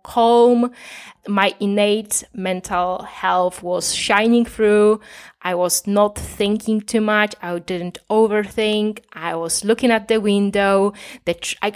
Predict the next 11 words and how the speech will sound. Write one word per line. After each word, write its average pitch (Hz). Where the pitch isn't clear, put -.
I 226
saw 240
trees, 226
like, 160
breathing. 214
Uh, 160
I 196
made 196
myself 190
some 175
tea, 233